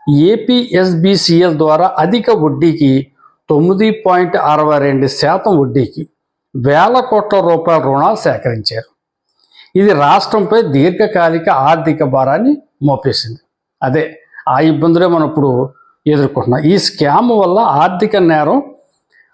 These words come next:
ప్రభుత్వం ప్రోత్సహించిన నాసిరకం జెడ్ బ్రాండ్లో హానికరమైన రసాయనాలు ఉన్నాయని, వాటి వినియోగం వల్ల ప్రజారోగ్యం తీవ్రంగా దెబ్బతినడానికి అనేక మరణాలు, అనారోగ్యాలు ఉదాహరణలుగా ఉన్నాయటండి.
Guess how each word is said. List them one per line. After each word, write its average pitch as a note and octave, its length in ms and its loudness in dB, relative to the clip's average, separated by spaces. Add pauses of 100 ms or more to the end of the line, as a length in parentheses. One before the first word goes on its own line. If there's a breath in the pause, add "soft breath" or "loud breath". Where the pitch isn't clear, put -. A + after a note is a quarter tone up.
(140)
ప్రభుత్వం A#3 460 0
ప్రోత్సహించిన F3 520 0
నాసిరకం F#3+ 600 0
జెడ్ D#3 240 0
బ్రాండ్లో E3 300 2
హానికరమైన F#3+ 920 -2
రసాయనాలు F3 500 0
ఉన్నాయని, C#3 680 0 (480)
వాటి E3+ 360 2
వినియోగం F3+ 560 2
వల్ల F3 200 2
ప్రజారోగ్యం F#3 760 0 (100)
తీవ్రంగా F3 580 2 (480 loud breath)
దెబ్బతినడానికి E3+ 960 0
అనేక F3 480 2
మరణాలు, E3 760 2
అనారోగ్యాలు E3+ 720 2
ఉదాహరణలుగా F3+ 600 0
ఉన్నాయటండి. B2+ 600 -4